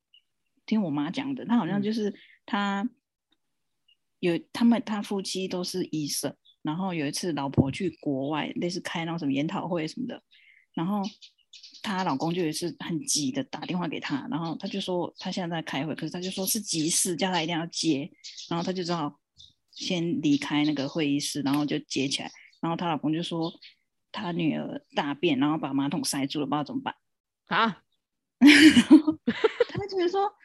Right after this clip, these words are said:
Speaker 1: ，“你为什么连弄个马桶都不会？”这样子。
Speaker 2: 对啊。
Speaker 1: 然后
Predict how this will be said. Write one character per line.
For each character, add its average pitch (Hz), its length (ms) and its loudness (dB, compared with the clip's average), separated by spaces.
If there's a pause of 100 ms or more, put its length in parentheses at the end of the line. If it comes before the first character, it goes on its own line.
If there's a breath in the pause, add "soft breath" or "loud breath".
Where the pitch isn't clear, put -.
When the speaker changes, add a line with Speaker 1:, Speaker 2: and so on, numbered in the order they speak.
(440 soft breath)
Speaker 1:
，“你 403 120 0
为 508 140 6
什 480 80 0
么 403 80 2
连 339 280 4
弄 381 200 2
个 339 80 4
马 302 240 8
桶 339 100 4
都 311 100 10
不 269 320 4
会？” 277 340 4
这 - 40 -2
样 202 160 -2
子。 349 80 2
Speaker 2:
对 392 100 4
啊。 392 60 6
Speaker 1:
然 359 180 8
后 - 80 -2